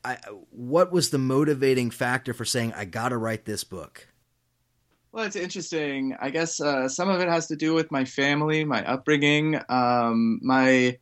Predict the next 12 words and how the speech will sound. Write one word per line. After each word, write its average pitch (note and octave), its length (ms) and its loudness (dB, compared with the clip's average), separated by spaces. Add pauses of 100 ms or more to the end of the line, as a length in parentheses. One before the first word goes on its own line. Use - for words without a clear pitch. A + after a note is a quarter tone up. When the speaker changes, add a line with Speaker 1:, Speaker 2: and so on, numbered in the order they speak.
(440)
Speaker 2:
uh, A2+ 420 4
grandmother C#3+ 1160 2 (260)
is, A#2+ 640 -2 (180)
or C3 200 2
was C3 220 2
Jewish C3+ 580 2
and A2+ 560 0
actually A#2+ 340 0
raised A2+ 340 0
in A2+ 160 -2
Palestine. B2 920 0 (500)
Um, A#2+ 920 4